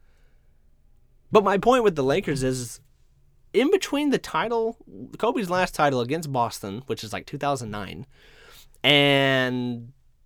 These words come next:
then their most recent title with LeBron and A D in the bubble during covid, there was nothing in between. There was a lot of nothing in between. Like,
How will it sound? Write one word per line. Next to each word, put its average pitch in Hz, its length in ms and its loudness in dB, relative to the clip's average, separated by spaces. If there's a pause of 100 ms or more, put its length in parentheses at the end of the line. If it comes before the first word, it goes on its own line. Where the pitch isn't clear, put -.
(260)
then 143 340 0
their 131 120 -2
most 131 200 -2
recent 220 280 2
title 117 220 -2
with 117 120 -6
LeBron 123 440 -4
and 107 100 -8
A 110 140 -4
D 110 140 -8
in 113 100 -8
the 120 60 -10
bubble 107 300 -8
during 113 240 -10
covid, 110 340 -10 (480)
there 156 260 -2
was 220 240 -2
nothing 156 540 0
in 143 140 -2
between. - 500 -10 (1200)
There 180 120 4
was 190 120 4
a 165 40 2
lot 185 200 4
of 131 120 0
nothing 143 600 -2
in 117 100 -4
between. 113 420 -10 (600)
Like, 123 240 -4